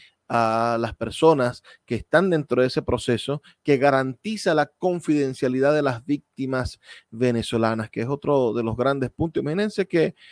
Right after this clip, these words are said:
que la Corte Penal Internacional revele quiénes son las personas que están acusando o los casos más específicos que vulneran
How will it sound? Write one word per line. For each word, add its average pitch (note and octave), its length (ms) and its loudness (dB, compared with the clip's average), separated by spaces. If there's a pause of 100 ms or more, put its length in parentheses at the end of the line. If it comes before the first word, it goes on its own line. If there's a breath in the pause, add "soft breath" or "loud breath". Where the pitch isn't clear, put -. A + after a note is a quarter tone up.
(320 soft breath)
que C3 140 2
la C3 100 4
Corte D3+ 320 0
Penal D3+ 240 2
Internacional C#3 840 0
revele C3 680 4
quiénes D#3+ 320 0
son D#3 260 2
las E3 120 0
personas D3 360 -4
que C#3+ 80 -8
están C#3+ 240 0
acusando D3 640 0
o C3+ 140 6
los C3 640 4
casos D#3 400 -2 (260 soft breath)
más C#3+ 240 2
específicos D3+ 840 -4 (260 loud breath)
que C3 140 2
vulneran C3+ 920 4